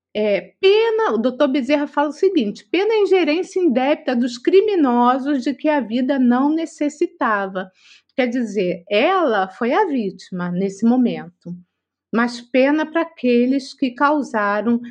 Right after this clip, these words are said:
essa desencarnação. Olha que interessante, mesmo ela precisando desencarnar, ela ia desencarnar,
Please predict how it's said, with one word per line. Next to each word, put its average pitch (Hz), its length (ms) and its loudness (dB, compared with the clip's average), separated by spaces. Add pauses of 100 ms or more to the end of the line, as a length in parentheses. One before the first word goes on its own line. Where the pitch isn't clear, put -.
(140)
essa 214 320 -2
desencarnação. 233 1000 -2
Olha 392 220 2
que 440 100 -2
interessante, 302 800 -2 (580)
mesmo 415 600 4
ela 339 200 0
precisando 220 960 -2
desencarnar, 190 880 -2
ela 208 200 0
ia 339 240 4
desencarnar, 196 1160 -4